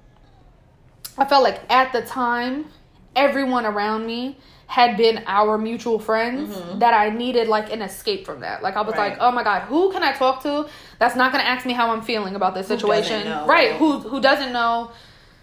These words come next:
Speaker 1: the turmoil of this situation. Like, I was kinda, like, just
Speaker 2: Right.
Speaker 1: tired of talking about it. And I feel like everyone that was hitting me up was, like, asking me, like, how I felt or what I was
Speaker 2: Are
Speaker 1: gonna
Speaker 2: you
Speaker 1: do
Speaker 2: okay?
Speaker 1: or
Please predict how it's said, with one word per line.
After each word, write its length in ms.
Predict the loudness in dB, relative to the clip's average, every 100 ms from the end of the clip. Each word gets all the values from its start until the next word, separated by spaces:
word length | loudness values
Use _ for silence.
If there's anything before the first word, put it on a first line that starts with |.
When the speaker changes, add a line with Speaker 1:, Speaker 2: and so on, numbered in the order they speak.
| _ _ _ _ _ _ -2
Speaker 1:
the 260 | 4 4
turmoil 800 | 4 2 4 4 4 2 2 2
of 140 | 0 0
this 160 | 0
situation. 580 | 0 0 2 0 0 -2
Like, 140 | -2 4
I 100 | 4 4
was 100 | 0
kinda, 220 | -4 0
like, 160 | 0 -2
just 240 | -6 -8
Speaker 2:
Right. 260 | -8 -6 -2
Speaker 1:
tired 320 | 4 4 4
of 80 | 0
talking 320 | 2 0 0
about 240 | -4 -4 -4
it. 100 | -8
And 100 | -4
I 60 | 0
feel 140 | 2
like 120 | 2 2
everyone 340 | 0 0 0
that 100 | 0
was 100 | 0
hitting 220 | -2 -4 -2
me 60 |
up 140 | -4 -2
was, 100 | -4
like, 160 | -4 0
asking 360 | 0 0 -6
me, 80 | -6
like, 140 | -6 0
how 160 | 4
I 80 | 4
felt 380 | 4 2 2 -2
or 100 | -2
what 160 | 4 6
I 60 |
was 140 | 4 2
Speaker 2:
Are 20 |
Speaker 1:
gonna 140 | -2
Speaker 2:
you 60 | 0
Speaker 1:
do 180 | 2 2
Speaker 2:
okay? 280 | 2 2 6
Speaker 1:
or 280 | 6 4